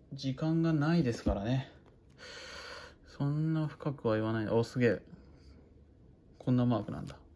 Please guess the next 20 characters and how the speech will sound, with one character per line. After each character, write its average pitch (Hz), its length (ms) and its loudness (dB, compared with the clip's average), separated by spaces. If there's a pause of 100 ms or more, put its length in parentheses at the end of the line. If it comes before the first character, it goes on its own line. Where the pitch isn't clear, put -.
(140)
え 110 300 -4
ー。 - 60 -18 (1400)
は 120 160 -6
い、 113 60 -8
は 117 260 -6
い、 113 100 -6
は 123 240 -4
い、 120 300 -6
は 135 80 -6
い。 127 520 -6 (200)
ほ 147 80 -6
い、 135 480 -6
ほ 156 100 -4
い、 139 380 -4 (160)
ほ 156 160 -4
い、 139 360 -4 (220)
ほ 151 120 -4
い、 139 300 -6 (260)
ほ - 100 -14
い。 143 100 -8